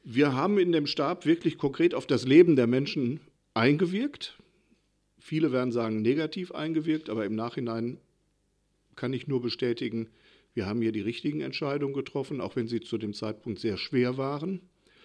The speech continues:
Aber das, was dann folgte, hat uns absolut bestätigt in dem, was da entschieden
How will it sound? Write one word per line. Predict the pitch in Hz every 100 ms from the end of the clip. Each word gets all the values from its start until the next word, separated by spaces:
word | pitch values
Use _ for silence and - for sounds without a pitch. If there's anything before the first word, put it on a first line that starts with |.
| - _ _ _ _
Aber | - 104
das, | 101 131 -
was | 131 -
dann | 123 123 127 135 _
folgte, | - 117 120 - 143 135 - _ -
hat | 107 -
uns | 117 113 - - - _
absolut | 120 - 143 123 120
bestätigt | 113 - 117 113 131 117 - - _
in | 113 104
dem, | 101 110 117 - _ _ _
was | 95 95 -
da | 95 90 90 _ _ _ _ _ -
entschieden | 98 - 123 131 131 139